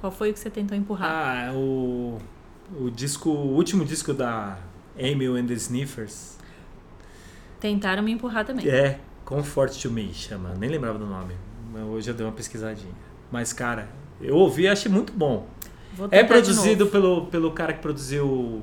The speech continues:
Speaker 2: não o último do Idols, o anterior, que é um cara que é
Speaker 1: É
Speaker 2: é
Speaker 1: o
Speaker 2: Nick Lau-, Launay, acho que é
Speaker 1: Ah,
Speaker 2: o nome
Speaker 1: não,
Speaker 2: dele.
Speaker 1: não é, não é. Tô pensando.
Speaker 2: E, e eu gosto muito dele. E ele que produziu Gang of Four, produziu umas coisas assim.
Speaker 1: Tá.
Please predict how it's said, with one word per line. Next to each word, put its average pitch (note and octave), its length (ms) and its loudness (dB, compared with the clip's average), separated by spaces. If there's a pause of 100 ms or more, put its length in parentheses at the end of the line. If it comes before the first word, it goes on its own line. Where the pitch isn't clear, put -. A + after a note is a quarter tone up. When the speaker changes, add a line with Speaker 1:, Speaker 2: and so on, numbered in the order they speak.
Speaker 2:
não C3+ 220 2
o D3+ 120 0
último C#3+ 300 -2
do A#2+ 180 -4
Idols, A2+ 360 -6
o A#2+ 80 -4
anterior, A#2 680 -4
que C3 60 -10
é B2+ 40 -6
um A#2+ 40 -6
cara B2+ 220 -4
que - 120 -8
é A#2+ 160 -4 (460)
Speaker 1:
É G3 140 -4
Speaker 2:
é - 40 0
Speaker 1:
o B2+ 120 2
Speaker 2:
Nick C#3+ 760 0 (360)
Lau-, B2+ 480 -4 (180)
Launay, A2 500 -8 (200)
acho - 120 -18
que - 60 -12
é F#3+ 40 -4
Speaker 1:
Ah, G3 40 0
Speaker 2:
o G3+ 40 0
nome F#3+ 80 0
Speaker 1:
não, F3+ 60 -6
Speaker 2:
dele. F3 120 -6
Speaker 1:
não F3 120 -10
é, F3 60 -10
não F3 60 -10 (280)
é. - 40 -14 (140)
Tô - 80 -12
pensando. D3+ 140 0 (200)
Speaker 2:
E, D#3 640 4
e D3+ 40 2
eu F3+ 100 8
gosto G#3 260 6
muito G#3 140 6
dele. G#2+ 340 4
E A#2+ 120 2
ele G3 140 6
que F#3 60 0
produziu F3+ 320 2
Gang D3+ 180 0
of C#3+ 120 -2
Four, A#2+ 400 2
produziu B2 260 -4
umas C3+ 160 -4
coisas - 200 -2
assim. A#2+ 240 -6
Speaker 1:
Tá. F3+ 280 -10